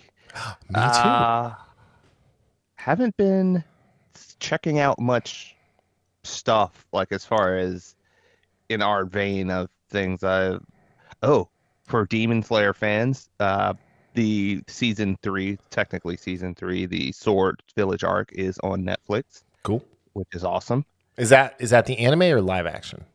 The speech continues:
Speaker 2: It's anime.
Speaker 1: Okay.
Speaker 2: Yeah, they haven't done a live ac-, I, oh God, please don't do a live action of that. It's just,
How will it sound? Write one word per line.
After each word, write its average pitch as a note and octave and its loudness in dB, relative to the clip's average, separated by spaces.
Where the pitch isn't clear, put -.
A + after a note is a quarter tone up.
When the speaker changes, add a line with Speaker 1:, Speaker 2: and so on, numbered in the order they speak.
Speaker 2:
It's A2 0
anime. F#2 0
Speaker 1:
Okay. G#2+ -2
Speaker 2:
Yeah, F#2+ -2
they A2 0
haven't G2+ 0
done F2+ -2
a F2+ -2
live F2 -2
ac-, F2+ -2
I, - 0
oh F2+ -6
God, F2+ -6
please C3+ 2
don't F#2 0
do F2 0
a C#2+ 0
live F#2 0
action F#2 0
of F2+ -2
that. F2+ 0
It's - -4
just, - -4